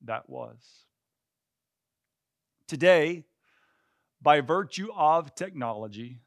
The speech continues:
that same calling and sending out will take place.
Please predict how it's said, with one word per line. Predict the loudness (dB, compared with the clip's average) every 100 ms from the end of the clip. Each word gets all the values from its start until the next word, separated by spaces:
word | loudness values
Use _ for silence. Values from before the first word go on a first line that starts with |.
| _
that | -6 -6
same | -4 -4 -4 -6
calling | -10 -4 0 0 -2 -6 -8
and | -10 -10
sending | -10 -10 -10 -12 -12 -6
out | -6 -6 -10 _ _ _ _ _ -18
will | -16
take | -14 -16 -16
place. | -12 -12 -14 _ _